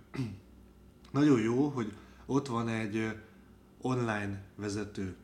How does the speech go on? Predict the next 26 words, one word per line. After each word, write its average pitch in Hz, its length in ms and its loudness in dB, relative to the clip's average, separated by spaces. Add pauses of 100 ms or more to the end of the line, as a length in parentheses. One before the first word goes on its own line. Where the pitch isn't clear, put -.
(380)
vagy 101 200 -4
egy 98 240 -4
digitális 107 800 0
igazgató, 101 600 -6
vagy 98 160 -6
bárki, 120 540 -2 (380)
de 120 100 2
amennyiben 123 560 4
ő 110 160 -2
nem 113 380 0 (960)
tanulta 117 460 0
a 110 60 -2
szövegírást 101 800 -4
és 101 160 -8
készített 107 420 -6
kampányokat, 107 800 -6 (360)
avagy 127 320 2
nem 147 220 0
tanulta 107 580 -2
a, 95 140 -10 (100)
a 98 240 -6
grafikát 110 760 -4
és 104 180 -6
készített 104 520 -6
grafikai 104 500 -6
elemeket, 120 640 -2